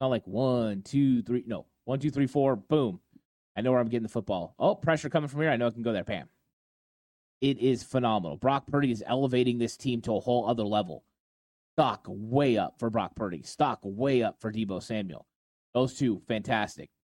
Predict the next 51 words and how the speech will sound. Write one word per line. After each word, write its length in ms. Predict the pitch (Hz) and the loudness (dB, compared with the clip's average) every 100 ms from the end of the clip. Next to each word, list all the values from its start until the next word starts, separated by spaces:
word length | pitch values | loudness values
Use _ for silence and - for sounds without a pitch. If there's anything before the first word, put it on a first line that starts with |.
| _ _ _ | _ _ _
Now 80 | 127 | 2
I 20 | |
want 120 | 185 | 2
to 80 | 190 | 2
flip 200 | 165 175 | 0 0
it 80 | 175 | 0
to 140 | 175 | 2
a 40 | 143 | 4
young 280 | 131 147 147 | 4 2 2
buck 340 | 143 156 - | 2 0 0
on 100 | 131 | -2
the 100 | 127 | 0
defensive 480 | 117 147 139 131 117 | -2 -2 -4 -6 -2
side 200 | 143 135 | 0 2
of 60 | |
the 40 | 113 | 2
ball, 400 | 113 120 98 - _ | 2 2 2 -4 _
and 120 | 101 | -6
that's 160 | 139 165 | -4 -2
Jair 360 | 139 156 151 123 | 0 2 2 2
Brown. 300 | 135 123 69 | -2 -4 -8
A 1120 | _ _ _ _ _ _ _ _ _ _ _ | _ _ _ _ _ _ _ _ _ _ _
few 100 | 139 | 2
weeks 220 | 147 175 | 2 2
ago, 240 | 156 156 185 | 0 2 2
I 60 | |
talked 260 | 151 156 151 | 2 0 0
about 220 | 156 147 | -2 0
Jair 280 | 139 156 151 | 2 4 2
Brown. 280 | 131 160 131 | 2 -2 -4
Stock 340 | - 139 143 | -4 -4 0
up. 240 | 135 127 - | 0 0 0
He 80 | |
was 140 | 131 123 | -2 -2
playing 320 | 135 165 143 | -2 -2 0
well. 360 | 120 190 147 - _ _ _ _ - | 0 2 0 -4 _ _ _ _ 0
He 80 | 143 | 4
was 240 | 151 139 | 4 2
taking 380 | - 135 156 156 | -2 -2 0 0
advantage 420 | 131 127 151 143 | 2 2 2 2
of 240 | 147 120 _ _ _ - | 2 0 _ _ _ 0
his 140 | 135 | 2
opportunities. 680 | 147 151 127 165 165 117 107 | 2 0 0 0 2 0 0
He 80 | 131 | 0
was 140 | 117 | 0
getting 280 | 101 147 139 | 0 0 0
turnovers. 520 | 143 147 131 113 107 | 0 2 4 2 0
He 60 | 131 | 0
was 120 | 113 | 2
making 300 | 135 139 123 | 0 0 -2
tackles. 520 | 147 139 98 90 | 0 0 -2 -8